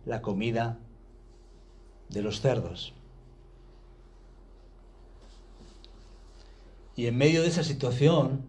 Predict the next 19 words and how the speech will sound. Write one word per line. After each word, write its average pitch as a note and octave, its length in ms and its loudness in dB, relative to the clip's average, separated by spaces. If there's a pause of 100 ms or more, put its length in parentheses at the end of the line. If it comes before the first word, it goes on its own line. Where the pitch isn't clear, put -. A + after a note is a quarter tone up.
(2250)
él B2+ 200 -2
llega C#3+ 220 6
a C3 40 2
reconocer: B2+ 720 -2 (1120)
"Padre, C3 480 0 (1080)
he A2 80 -6
pecado A#2+ 500 0
contra G#2+ 280 -4
el G2 40 -6
cielo A#2+ 320 0
y A2+ 80 -2
contra G2+ 340 -6
ti". G#2 240 -8 (2750)
Y B2 120 2
hay F#3 160 8
varias F#3+ 340 4
cosas D#3+ 320 -2
que D3 140 0
hace. D#3 340 -4